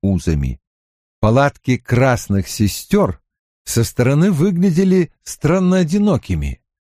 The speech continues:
Стражи подле них не было, в то время как у палаток зеленых царил чуть ли не праздник.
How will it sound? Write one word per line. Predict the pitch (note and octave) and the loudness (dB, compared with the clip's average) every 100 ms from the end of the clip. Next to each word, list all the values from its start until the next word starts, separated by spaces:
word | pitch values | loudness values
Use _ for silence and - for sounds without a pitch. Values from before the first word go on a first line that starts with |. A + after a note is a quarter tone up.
| _ | _
Стражи | - - D3+ F3 C#3 C#3+ | -6 0 2 2 0 -2
подле | - C#3 A#2+ C3+ | 0 -2 0 0
них | C3 - | 0 -2
не | C#3+ G3+ G#3 | 0 2 2
было, | A#2 G#2 F#2 - | 2 0 -2 -6
в | - | -6
то | - | 0
время | A#2+ C#3 C3 | 2 2 0
как | - B2+ B2+ | 0 -2 -2
у | |
палаток | - B2+ C3 A#2+ G#2+ | 0 2 2 0 -6
зеленых | F2+ G#2+ B2 F#3+ A#3 C#3 - _ _ | -2 0 2 2 0 -2 -4 _ _
царил | - A#2+ G#2+ D#3 E3+ - - | -4 0 2 2 0 -6 -6
чуть | - B2 - | -2 -2 -2
ли | A2 | -2
не | A#2 | -2
праздник. | - G2 D2 - C#2+ | 0 -2 -2 -8 -20